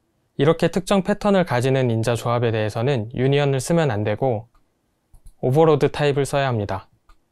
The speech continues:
보통 애드옥 폴리모르피즘을 제공하는 언어에서는 오버로드된 함수들이 각각의 고유의 구현체를 가지고 그 함수를 호출하는 곳의 타입을 보고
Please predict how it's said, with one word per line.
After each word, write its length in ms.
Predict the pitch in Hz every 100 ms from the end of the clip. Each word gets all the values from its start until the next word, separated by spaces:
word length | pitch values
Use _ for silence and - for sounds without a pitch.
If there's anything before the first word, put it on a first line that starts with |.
| _ _ _
보통 500 | - 139 170 160 110 -
애드옥 540 | 139 170 175 160 _
폴리모르피즘을 800 | - 180 175 160 151 151 151 143 131
제공하는 640 | 117 123 127 127 123 117
언어에서는 720 | 117 113 113 110 110 135 107 - _ _ _
오버로드된 640 | 123 147 156 147 143 143
함수들이 640 | 143 160 147 123 131 107 - _ _ _
각각의 440 | - 131 160 151 143
고유의 380 | - 139 143 131
구현체를 480 | 131 131 127 127
가지고 560 | 117 107 110 107 135 - _ _ _ _
그 180 | - 143
함수를 460 | 147 190 180 175
호출하는 480 | 170 208 196 190 175
곳의 220 | 156 147
타입을 360 | - 175 165 151
보고 440 | 104 98 139 107